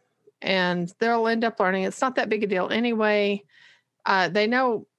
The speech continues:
they're already using complete sentences. Why should they have to be able to name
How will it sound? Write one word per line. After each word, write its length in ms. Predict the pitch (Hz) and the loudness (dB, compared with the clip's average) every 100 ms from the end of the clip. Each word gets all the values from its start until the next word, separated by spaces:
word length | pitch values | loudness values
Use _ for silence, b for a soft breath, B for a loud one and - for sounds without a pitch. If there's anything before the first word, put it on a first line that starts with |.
| _ | _
they're 420 | - 202 214 208 226 | -6 -2 0 2 2
already 240 | 262 247 | 2 2
using 420 | 208 233 247 208 | 0 0 0 -2
complete 340 | - 180 196 175 | -2 -2 -2 -2
sentences. 680 | 240 240 202 165 175 - - | -2 -2 -2 -2 -2 -6 -6
Why 300 | 156 196 220 | 0 2 2
should 260 | - 202 | -2 -2
they 140 | 208 180 | -2 0
have 240 | 190 175 | -2 -2
to 120 | - | -4
be 260 | 185 190 175 | -6 -4 -4
able 160 | 175 202 | -4 -4
to 100 | 208 | -4
name 500 | 220 262 214 147 | 0 0 -2 -4